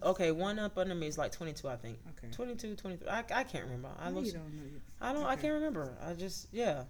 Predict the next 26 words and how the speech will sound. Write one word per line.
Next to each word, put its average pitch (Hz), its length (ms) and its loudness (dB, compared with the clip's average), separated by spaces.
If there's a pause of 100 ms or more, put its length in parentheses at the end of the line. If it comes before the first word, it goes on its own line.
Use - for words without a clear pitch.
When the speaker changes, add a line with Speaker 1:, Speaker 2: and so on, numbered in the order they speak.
(280)
Speaker 2:
Okay. - 140 -8
Speaker 1:
So, 220 180 4
anyway, 233 340 8
the 165 160 12
last 214 440 10
two, 156 240 4
um, 143 480 0
I 175 140 8
remember 170 240 8
when 151 100 4
they 160 140 10
were 151 160 4
babies, 143 680 6
I 160 120 6
was 165 180 6
playing 147 380 2
travel 139 320 4
basketball. 147 680 4 (160)
I 185 160 12
don't 170 160 10
know 151 140 6
how 156 260 6
my 165 140 6
mom 165 300 4
did 165 200 8
it, 160 180 6